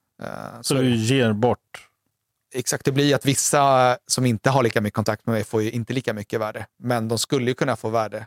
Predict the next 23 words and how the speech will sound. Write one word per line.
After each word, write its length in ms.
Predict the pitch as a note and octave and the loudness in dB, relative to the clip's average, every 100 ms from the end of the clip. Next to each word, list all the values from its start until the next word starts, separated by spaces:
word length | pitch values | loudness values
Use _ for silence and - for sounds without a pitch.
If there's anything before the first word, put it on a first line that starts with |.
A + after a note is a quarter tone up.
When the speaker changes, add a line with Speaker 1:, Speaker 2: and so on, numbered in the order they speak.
| _ | _
Speaker 1:
om 200 | A2+ A2 | -10 -6
de 280 | G#2 G#2 A2+ _ _ _ _ _ _ _ _ | -6 -8 -14 _ _ _ _ _ _ _ _
pratar 260 | A#2+ G#2+ A2 | -4 -2 -4
med 140 | G2+ | -6
mig 80 | G2 | -8
mer. 120 | B2 - _ _ _ _ _ _ - | -12 -16 _ _ _ _ _ _ -4
Men 140 | B2 | 2
jag 120 | A#2+ | 4
har, 180 | A#2+ B2+ - | 4 4 4
är 120 | C3+ | 4
alltid 340 | B2+ - C#3 | 4 2 2
att 120 | B2 | 2
jag 200 | A2 G#2 G#2+ A#2+ - | 0 -2 -8 -16 -10
liksom 340 | A#2 A2+ A2+ A2+ _ _ - C3+ B2+ - | -6 -6 -6 _ _ _ -20 -20 -20 -16
går 280 | F#3+ C3+ B2+ | -6 0 2
igenom 440 | A#2 A#2 C#3 B2+ | 4 4 2 2
att 120 | G#2+ A2 | 2 0
jag 80 | |
vill 280 | G2 C3+ B2 | 0 0 0
ha 100 | G2+ | -2
väldigt 200 | A2 G#2+ | -4 -8
mycket 180 | A2 G#2+ | -12 -12
kommunikation. 380 | A#2 - A2 | -14 -14 -14